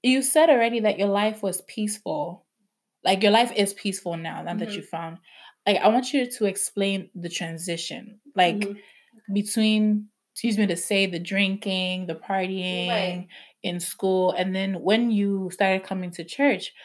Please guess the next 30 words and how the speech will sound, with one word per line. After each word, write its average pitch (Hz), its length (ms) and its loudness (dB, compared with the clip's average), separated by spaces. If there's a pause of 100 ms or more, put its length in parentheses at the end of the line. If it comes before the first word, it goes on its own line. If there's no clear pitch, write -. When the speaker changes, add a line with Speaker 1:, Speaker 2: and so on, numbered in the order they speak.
(240)
Speaker 1:
what 233 420 4
made 202 360 0
you 190 180 -4
pull 175 280 -6
back? 170 360 -2 (1400)
Speaker 2:
I 254 100 0
mean, 269 220 0
th-, 214 40 4 (240)
I 254 80 0
mean, 262 120 -2
that's 320 300 2
all 226 220 0
took 220 140 -2
a 190 100 4
long 185 320 0
time. 170 280 -2
It's - 160 -10
not, 190 260 -2
not 208 220 -2
something 202 300 -4
that 175 140 -2
happened 180 340 -6
overnight. 180 480 -4
Speaker 1:
Mm-hmm. 202 340 2 (140)
Speaker 2:
You 208 120 -2
know, 190 100 2
you 190 160 -6
still 220 300 -4
have 196 420 -2
those, 180 600 -2